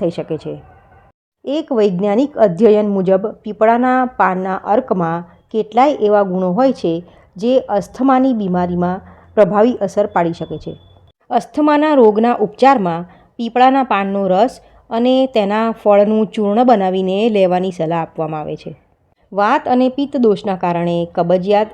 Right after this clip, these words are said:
એસિડિટી અને પાચનને લગતી અન્ય બીજી સમસ્યાઓમાં પીપળાના પાનનો રસ મદદરૂપ થઈ શકે છે.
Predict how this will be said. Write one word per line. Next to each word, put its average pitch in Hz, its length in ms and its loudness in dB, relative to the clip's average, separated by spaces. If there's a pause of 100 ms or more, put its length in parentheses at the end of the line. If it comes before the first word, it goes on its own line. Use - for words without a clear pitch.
(100)
એસિડિટી 208 680 -6
અને 208 340 -4
પાચનને 240 600 -2
લગતી 214 580 -6
અન્ય 196 280 -4
બીજી 202 280 -6
સમસ્યાઓમાં 165 960 -4 (640)
પીપળાના 277 460 0
પાનનો 196 420 -2
રસ 185 340 0
મદદરૂપ 190 420 0
થઈ 208 200 -8
શકે - 280 -12
છે. - 260 -18